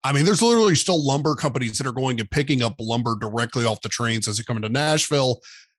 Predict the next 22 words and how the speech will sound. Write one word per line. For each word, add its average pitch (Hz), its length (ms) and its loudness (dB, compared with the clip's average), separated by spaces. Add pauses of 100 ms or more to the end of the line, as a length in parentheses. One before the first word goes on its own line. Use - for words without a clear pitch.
(140)
This 185 220 2
is 185 340 0
not 165 420 2
an 131 140 -6
easy 131 340 0
endeavor 117 300 0
to 117 80 -2
undertake. 110 380 -4
It's 180 180 0
not 214 140 0
just 139 160 -4
Nashville, 123 300 -4
it's 156 100 -4
all 170 200 2
over 113 100 -4
the 104 60 -6
country, 147 380 -2
but 107 160 -8
specifically 180 560 -2
in 139 100 2
Middle 135 200 2
Tennessee, 120 580 -4